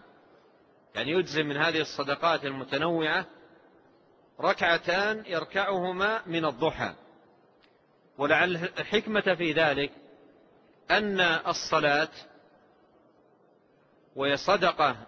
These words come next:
من الإنسان على نفسه تتحرك فيها جميع المفاصل، تتحرك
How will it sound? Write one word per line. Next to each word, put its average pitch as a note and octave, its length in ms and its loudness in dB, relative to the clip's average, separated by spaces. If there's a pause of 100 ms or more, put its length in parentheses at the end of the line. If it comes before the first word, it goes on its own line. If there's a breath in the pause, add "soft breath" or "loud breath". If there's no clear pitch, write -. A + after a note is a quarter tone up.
(160)
من D3+ 280 -2
الإنسان E3 600 0
على E3 300 2
نفسه E3 460 0 (800)
تتحرك F#3+ 640 2
فيها G3 280 0
جميع F#3+ 380 2
المفاصل، A#2+ 600 -2 (1080)
تتحرك E3 680 2